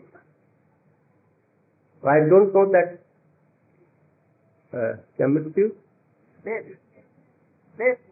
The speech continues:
Speaker 2: death.
Speaker 1: Death is here. Always. We don't know if tomorrow we will die or not.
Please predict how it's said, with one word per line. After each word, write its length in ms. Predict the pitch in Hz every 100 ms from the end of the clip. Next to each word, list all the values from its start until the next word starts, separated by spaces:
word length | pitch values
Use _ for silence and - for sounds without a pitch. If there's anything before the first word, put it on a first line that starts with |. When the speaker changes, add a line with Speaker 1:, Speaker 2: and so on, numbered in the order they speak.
| -
Speaker 2:
death. 180 | 226 - _ 131
Speaker 1:
Death 240 | 214 214
is 180 | 214 190
here. 400 | 220 208 - - _ _ _ _ _ _ _ _ _ _ _
Always. 420 | 202 208 175 113 - - _ _ - - _ _ _ _ _ _ _ _ _ _ _ _
We 100 | 165
don't 220 | 165 214 226
know 160 | 226
if 120 | 226 -
tomorrow 480 | 214 214 226 214
we 140 | 220 220
will 140 | 214
die 260 | 196 190 196
or 160 | 185 175
not. 260 | 151 131